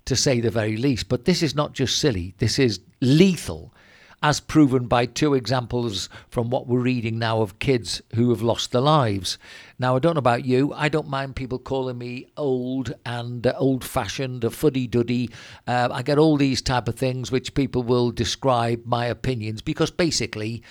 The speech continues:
when you're older, you can see what's likely to happen. And if people are going on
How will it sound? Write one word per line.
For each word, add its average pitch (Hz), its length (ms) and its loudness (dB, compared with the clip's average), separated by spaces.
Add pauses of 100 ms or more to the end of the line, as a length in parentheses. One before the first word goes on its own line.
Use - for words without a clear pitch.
(260)
when 160 140 0
you're 127 180 4
older, 131 320 4
you 170 220 -2
can 175 200 0
see 143 540 0 (180)
what's 170 400 0
likely 135 340 0
to 156 100 -4
happen. 135 440 -4 (440)
And 131 120 0
if 143 160 0
people 185 400 4
are 139 100 0
going 143 360 4
on 113 360 2